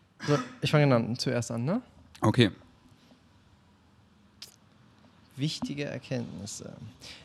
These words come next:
Speaker 1: Also das, was ich schon davor gesagt habe, dass das Leben nicht nur, äh, so aussehen soll, wie die Gesellschaft es dir vorschreibt, das ist für mich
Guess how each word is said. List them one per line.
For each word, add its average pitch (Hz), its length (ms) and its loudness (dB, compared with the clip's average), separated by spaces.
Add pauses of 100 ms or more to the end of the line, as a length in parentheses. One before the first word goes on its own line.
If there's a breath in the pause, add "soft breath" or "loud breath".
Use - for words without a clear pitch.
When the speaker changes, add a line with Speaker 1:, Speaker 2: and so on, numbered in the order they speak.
(460 loud breath)
Speaker 1:
Also 139 320 4
das, 135 180 0
was 147 140 2
ich - 40 -4
schon 147 140 0
davor 127 300 2
gesagt 143 360 -4
habe, 156 240 -4
dass 135 180 -6
das - 200 -6
Leben 131 300 -2
nicht 139 200 -4
nur, 139 800 0
äh, 127 320 -4
so 131 200 0
aussehen 131 360 -2
soll, 123 240 -2
wie 127 60 -6
die 120 80 -8
Gesellschaft 117 540 -6
es 151 100 -8
dir 175 100 -4
vorschreibt, - 600 -6
das 135 100 -12
ist 135 100 -8
für 143 120 -8
mich 143 200 -10